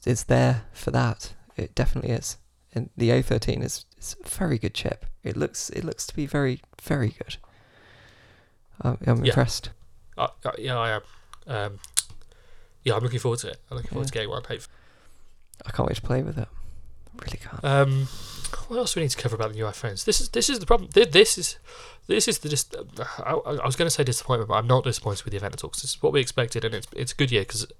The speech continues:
Speaker 2: uh, you know, obviously, phone development is slowing down. You know, we're, what,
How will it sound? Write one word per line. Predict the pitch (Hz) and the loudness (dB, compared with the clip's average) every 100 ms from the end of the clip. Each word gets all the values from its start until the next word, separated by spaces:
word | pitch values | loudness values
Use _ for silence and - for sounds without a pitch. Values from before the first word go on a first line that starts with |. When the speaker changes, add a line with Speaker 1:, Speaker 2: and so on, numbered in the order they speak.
| - - - | -20 -20 -4
Speaker 2:
uh, | 107 110 - - - - _ - - - - - - - - | -2 0 -4 -10 -20 -20 _ -8 -8 -8 -20 -20 -20 -12 -4
you | |
know, | 101 101 | 0 0
obviously, | 107 - 95 90 - - - - - - | 0 -2 -2 -6 -10 -20 -20 -20 -20 -14
phone | - 104 95 92 - | 4 4 4 -4 -8
development | 104 101 98 - | -2 0 0 -2
is | - | -2
slowing | - 101 95 | 0 -2 -2
down. | 98 98 101 101 | 0 2 2 0
You | |
know, | 98 95 | -4 -2
we're, | 104 - - | -4 -6 -18
what, | - - | -16 -16